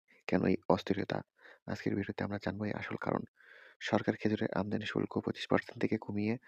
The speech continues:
পনেরো পার্সেন্ট করেছে। এর প্রভাব গত ছয় মাসে একত্রিশ হাজার মেট্রিক টন খেজুর খালাস হয়েছে, যা গত বছরের তুলনায় দ্বিগুণ বেশি। কাস্টমস বলছে দাম সহনীয় থাকার কথা,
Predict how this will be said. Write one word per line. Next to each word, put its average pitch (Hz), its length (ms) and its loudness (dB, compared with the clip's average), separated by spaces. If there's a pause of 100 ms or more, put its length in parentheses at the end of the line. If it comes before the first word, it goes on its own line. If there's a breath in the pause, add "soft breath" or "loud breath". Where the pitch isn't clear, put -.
(300 loud breath)
পনেরো 110 200 6
পার্সেন্ট 104 320 0
করেছে। - 360 -4
এর 101 140 2
প্রভাব 107 320 -2
গত - 220 -2
ছয় 107 220 0
মাসে 107 260 0 (440 loud breath)
একত্রিশ 113 380 2
হাজার 110 200 0
মেট্রিক 107 280 -2
টন 104 160 2
খেজুর 104 280 0
খালাস 104 300 -2 (140)
হয়েছে, 104 340 -2
যা 101 120 0 (420 loud breath)
গত 95 160 4
বছরের 107 380 4 (580 soft breath)
তুলনায় 104 280 0
দ্বিগুণ 101 240 2
বেশি। 101 240 -2 (480)
কাস্টমস - 680 0
বলছে 107 340 2 (160)
দাম 104 260 2 (260 loud breath)
সহনীয় 107 480 4
থাকার 101 260 -2
কথা, - 220 -6